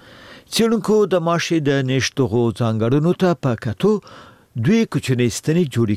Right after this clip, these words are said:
کړې چې یوه پوستکي ته بې حسونکي مواد لېږي او دوهمه وینه رسپېشي. له پیچکارۍ څخه هم د انسان بدن ته د درملو د تزریق لپاره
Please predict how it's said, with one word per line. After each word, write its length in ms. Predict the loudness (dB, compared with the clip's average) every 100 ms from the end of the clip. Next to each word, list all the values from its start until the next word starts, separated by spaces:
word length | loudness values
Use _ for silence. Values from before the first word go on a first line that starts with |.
| -2
کړې 160 | 0 0
چې 180 | 0
یوه 480 | -2 0 0 2 0
پوستکي 580 | 0 -2 -2 -4 -2 -2
ته 160 | -2 -2
بې 300 | -2 -2 -2
حسونکي 580 | -2 -2 0 -2 -2
مواد 420 | -2 0 0 0 0
لېږي 380 | 0 2 0 -2 -10 -18 -4
او 240 | 0 0 0
دوهمه 500 | -2 0 0 0 0
وینه 400 | 0 2 2 -2
رسپېشي. 600 | -4 -6 -4 -2 -2 -6 -8 _ _ -20 -20 -20 -20 -4 2
له 180 | 2
پیچکارۍ 480 | 2 -2 -2 0 0
څخه 300 | 0 -6 -6 -4
هم 180 | -2 0
د 80 | -2
انسان 440 | -2 -4 -2 -2 0
بدن 280 | 0 0
ته 180 | 0 0
د 120 | 0
درملو 520 | 0 0 -2 0 2 2
د 140 | 0
تزریق 600 | -2 -8 -6 -2 -2 0
لپاره 440 | -2 0 0 0